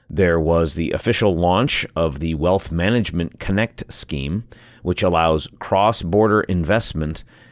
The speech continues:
in wealth management products inside the G B A. The People's Bank of China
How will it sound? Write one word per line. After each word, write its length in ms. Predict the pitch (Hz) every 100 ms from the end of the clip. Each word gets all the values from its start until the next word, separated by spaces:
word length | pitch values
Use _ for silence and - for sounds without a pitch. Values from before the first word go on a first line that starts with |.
| _ _ -
in 340 | 113 107 98
wealth 340 | 92 110 104
management 680 | 87 101 117 104 76 80 -
products 500 | - 78 76 80 - -
inside 720 | 117 131 - 104 82 80 82 -
the 160 | 90
G 340 | 76 76 87 78
B 360 | 69 73 73 -
A. 340 | 87 76 - - _ _ _ _ _ _ _ _ _ _ _ _ _ _ _
The 60 | 98
People's 460 | - 156 127 120
Bank 340 | 76 110 113 -
of 200 | - -
China 520 | - 131 131 85 92